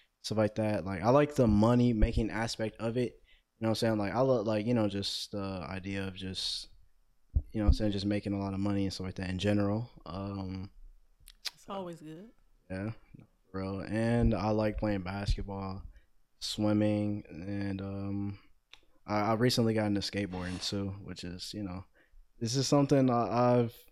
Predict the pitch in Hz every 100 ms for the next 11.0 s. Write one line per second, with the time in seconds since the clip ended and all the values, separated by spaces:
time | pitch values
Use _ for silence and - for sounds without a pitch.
0 | _ _ - 117 117 131 123 117 113 104
1 | 101 107 117 117 117 117 117 113 95 95
2 | 87 127 143 123 107 120 113 110 104 95
3 | 95 90 87 107 - 117 104 92 - -
4 | - - - 113 120 113 110 95 104 107
5 | 131 120 120 107 90 92 98 107 117 120
6 | - - - - _ 127 139 139 127 123
7 | 123 117 110 104 104 117 104 95 101 107
8 | 98 85 - 98 - - 80 - 117 110
9 | 104 - 104 104 101 - - _ 226 202
10 | 196 104 104 104 101 - - - 170 143